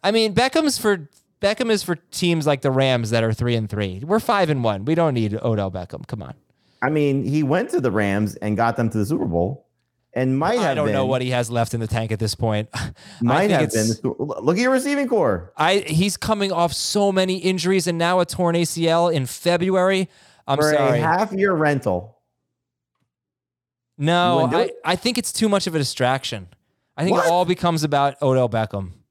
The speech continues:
Speaker 2: What? He wasn't a distraction with the Rams?
Speaker 1: No, I don't mean that. It, it's not his fault. I think the media would be so annoying and just all about Beckham. "Hey, you're gonna get Beckham more involved, Beckham, Beckham." I just don't think they
Speaker 2: How
Speaker 1: need that.
Speaker 2: how awesome would it be that Odell Beckham comes back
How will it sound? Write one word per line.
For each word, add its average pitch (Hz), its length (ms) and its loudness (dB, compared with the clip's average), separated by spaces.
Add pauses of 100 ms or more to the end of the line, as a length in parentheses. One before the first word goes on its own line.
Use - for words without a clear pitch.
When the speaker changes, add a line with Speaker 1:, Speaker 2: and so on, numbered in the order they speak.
(140)
Speaker 2:
What? 403 400 0 (240)
He 180 100 2
wasn't 311 260 0
a 185 40 0
distraction 170 420 0
with 143 80 2
the 131 80 0
Rams? 196 460 0
Speaker 1:
No, 247 280 2
I 240 140 2
don't 302 140 2
mean 294 160 0
that. 226 240 0
It, 208 180 -2
it's 214 180 -4
not 247 220 2
his 202 360 0
fault. 98 380 -4 (320)
I 165 120 0
think 185 220 -2
the 180 80 0
media 185 520 2
would 156 120 0
be 147 80 -6
so 190 500 0
annoying 170 840 0
and 135 120 -2
just 131 140 -4 (100)
all 180 220 2
about 175 260 0
Beckham. 143 220 0
"Hey, 139 100 2
you're 147 80 2
gonna 131 120 -2
get 139 140 0
Beckham 151 260 2
more 160 100 2
involved, 156 260 2
Beckham, 151 120 0
Beckham." 151 200 -2 (300)
I 151 100 0
just 220 160 0
don't 226 160 2
think 208 140 2
they 233 140 4
Speaker 2:
How 151 40 2
Speaker 1:
need 147 340 -2
that. 92 340 -8
Speaker 2:
how 190 260 0
awesome 165 460 0
would 131 100 4
it 113 140 0
be 117 120 2
that 104 220 0
Odell 165 380 2
Beckham 120 400 0
comes 113 240 0
back 95 440 0